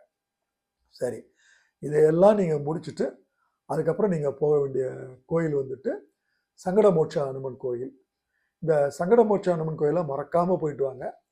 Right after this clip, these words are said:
இதுக்கு வந்து ஒரு வரலாறு இருக்குது. ஆ, துளசி ராமாயணம் எழுதக்கூடிய துளசிதாஸ் வந்துட்டு, ஆ, ராமாயணம் எழுதுறதுக்கு முன்னால, "ராமரை நான் வந்து கண்டிப்பா நேர்ல பார்ப்பேன்"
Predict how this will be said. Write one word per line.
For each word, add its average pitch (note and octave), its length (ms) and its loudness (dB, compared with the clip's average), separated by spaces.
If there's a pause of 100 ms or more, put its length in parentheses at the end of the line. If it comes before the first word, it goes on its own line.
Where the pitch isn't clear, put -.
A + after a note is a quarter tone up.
(440)
இதுக்கு D#3+ 280 -2
வந்து D3+ 220 0
ஒரு B2+ 920 0
வரலாறு C#3 460 -2
இருக்குது. B2+ 320 -12 (1080)
ஆ, C3+ 240 -8 (320)
துளசி A#3 500 4
ராமாயணம் D3+ 680 0 (140)
எழுதக்கூடிய C#3 540 -2 (100)
துளசிதாஸ் E3+ 720 -2
வந்துட்டு, C#3 400 -6 (800)
ஆ, C#3+ 100 -6
ராமாயணம் D3+ 580 -2
எழுதுறதுக்கு D#3 400 -4
முன்னால, C3+ 400 -4 (580)
"ராமரை G#3 680 2
நான் D#3 240 0
வந்து D3 240 -6
கண்டிப்பா D#3 440 -6
நேர்ல D#3 480 -2
பார்ப்பேன்" C3 440 -6